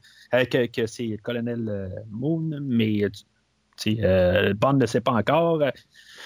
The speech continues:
Fait qu'il va commencer à se promener avec sa voiture, euh, dans le stationnement, puis il va suivre du monde carrément avec sa voiture. Tu sais, c'est, c'est comme il aurait pu juste suivre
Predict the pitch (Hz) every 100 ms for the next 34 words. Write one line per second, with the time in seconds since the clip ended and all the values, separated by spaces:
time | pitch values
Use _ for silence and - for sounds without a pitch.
0 | - - 156 170 147 147 165 160 151 190
1 | - 170 156 175 165 147 - 147 139 139
2 | - - 147 196 175 156 139 131 120 117
3 | 110 110 - _ _ _ 104 135 135 -
4 | 147 - 139 139 180 - 135 127 - -
5 | 214 175 143 139 180 170 170 165 170 190
6 | 165 - 139 139 117 160 202 180 _ _
7 | _ _ - - - - 277 226 180 170
8 | 147 135 - - - - 220 196 151 139
9 | 143 - 226 165 147 - - 147 170